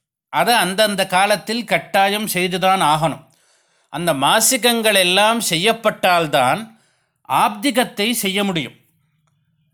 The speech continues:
ஆப்திகம் வரையிலும் மாசிக்கங்கள் எல்லாம் செய்யப்படாமல் போகக்கூடாது. மேலும் ஊனமாசிக்கம்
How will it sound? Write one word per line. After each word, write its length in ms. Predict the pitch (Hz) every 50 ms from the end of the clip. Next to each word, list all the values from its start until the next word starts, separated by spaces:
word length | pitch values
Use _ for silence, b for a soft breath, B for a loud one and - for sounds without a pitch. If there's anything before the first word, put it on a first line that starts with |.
| _ _ _ -
ஆப்திகம் 600 | 120 151 196 220 196 190 247 254 208 247 240 226
வரையிலும் 440 | 214 202 196 220 240 247 254 226 185
மாசிக்கங்கள் 600 | 170 190 214 220 240 220 202 233 226 226 214 208
எல்லாம் 380 | 202 196 190 190 202 220 233
செய்யப்படாமல் 840 | 214 - 185 170 185 226 226 226 - 214 196 196 190 180 185 208 214 -
போகக்கூடாது. 680 | - 175 180 170 190 180 - 170 165 147 139 117 101 - _ _ _ _ _ _ _ _ _ _ _ _ _ _ _ _ _ _ _ _ _ _ _ _
மேலும் 380 | 135 147 185 208 208 190 156 139 165 185 - _ _ -
ஊனமாசிக்கம் 1000 | 156 202 240 269 269 277 240 208 202 208 196 - - 196 156 190 185 190 185